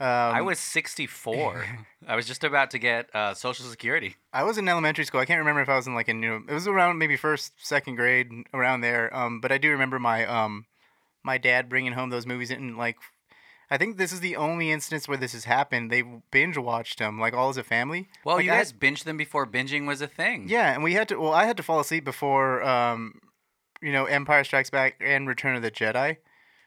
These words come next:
Speaker 1: So, like, I only got to watch that first one, but apparently, like, everyone stayed up and watched all three of 'em that night, and I thought it was, like, really cool. I'd never seen those movies before. I actually had seen them, like, bits and pieces growing up, 'cause I think, um, if anyone remembers, like, you know, um,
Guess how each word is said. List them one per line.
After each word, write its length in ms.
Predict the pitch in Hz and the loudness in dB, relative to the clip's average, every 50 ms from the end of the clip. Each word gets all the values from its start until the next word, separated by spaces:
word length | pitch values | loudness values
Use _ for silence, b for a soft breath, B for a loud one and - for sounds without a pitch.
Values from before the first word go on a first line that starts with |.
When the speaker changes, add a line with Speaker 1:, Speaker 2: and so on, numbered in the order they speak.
| b | b
Speaker 1:
So, 140 | b - - | b -4 -2
like, 120 | 120 123 143 | 0 2 2
I 40 | |
only 140 | 151 160 147 | 2 4 4
got 100 | 135 127 - | 2 2 2
to 60 | 127 | 2
watch 180 | 117 117 110 - | 2 2 2 2
that 140 | 117 104 - | 0 -2 0
first 240 | - 147 135 - | -2 -2 -2 -2
one, 140 | - 117 110 | -4 -6 -2
but 180 | 110 127 123 - | -2 -2 -2 -2
apparently, 360 | 120 - 156 170 170 156 139 | 0 0 0 0 0 -2 -2
like, 180 | 123 123 120 139 | 0 0 2 2
everyone 260 | 127 127 131 131 123 | 0 0 -2 -4 -4
stayed 220 | - - 127 123 | -4 -2 -2 0
up 80 | 127 120 | 0 -2
and 80 | 123 120 | 0 0
watched 220 | 117 120 - - | 0 0 0 -2
all 120 | 123 113 110 | -2 -4 -2
three 240 | - 120 139 151 | -4 -4 -4 -4
of 100 | 151 127 | -4 -4
'em 140 | 113 110 107 | -4 -6 -4
that 180 | 107 113 107 110 | -4 -4 -4 -4
night, 240 | 113 110 107 110 110 | -4 -4 -4 -4 -6
and 100 | 113 117 | -6 -8
I 60 | 110 | -4
thought 240 | - 127 123 - - | -2 -2 -2 -2 -2
it 60 | 127 | -6
was, 180 | 120 120 117 | -8 -6 -4
like, 160 | 117 113 110 - | -2 -2 -2 -4
really 240 | - 143 139 135 127 | -6 -6 -4 -4 -4
cool. 300 | 120 - - 147 139 127 | -6 -8 -8 -6 -4 -2
I'd 100 | 127 135 | -2 -2
never 220 | 165 185 170 160 143 | -2 -2 -2 -2 -4
seen 240 | - 170 170 175 | -4 -6 -6 -4
those 180 | 160 147 139 123 | -4 -4 -4 -4
movies 260 | 127 135 135 127 127 | -6 -6 -8 -8 -10
before. 180 | 131 - - - | -12 -6 0 2
I 80 | 170 | 2
actually 260 | 185 - 220 - 247 208 | 2 2 0 0 2 2
had 180 | 180 180 - | 2 2 0
seen 260 | - - 165 170 180 | -4 -4 -4 -4 -4
them, 200 | 175 180 170 170 - - | -4 -6 -6 -8 -8 -8
like, 180 | 165 156 147 147 | -8 -8 -4 -4
bits 200 | 156 160 - 151 | -4 -4 -4 -6
and 80 | 131 | -6
pieces 260 | 160 156 147 143 127 | -6 -6 -4 -6 -2
growing 240 | 127 139 135 127 120 | 0 2 2 2 2
up, 220 | 123 127 143 - - | 2 0 0 -2 -4
'cause 100 | 147 135 | -8 -8
I 60 | 135 | -4
think, 260 | - 151 147 135 B B B B B B B B B B B B | -2 -4 -4 -4 B B B B B B B B B B B B
um, 380 | 147 127 123 120 120 117 117 - _ _ | -6 -4 -4 -4 -4 -8 -10 -14 _ _
if 60 | - | -4
anyone 220 | - 156 170 160 147 | -2 0 0 0 0
remembers, 360 | 139 139 139 135 139 135 131 | 0 0 0 0 -2 -2 -2
like, 220 | 127 120 120 117 | -2 -2 -2 -2
you 80 | - 123 | -2 -2
know, 220 | 120 117 113 107 | -2 -2 -2 -2
um, 340 | 113 120 117 107 107 107 107 | -2 -2 -2 -4 -6 -10 -14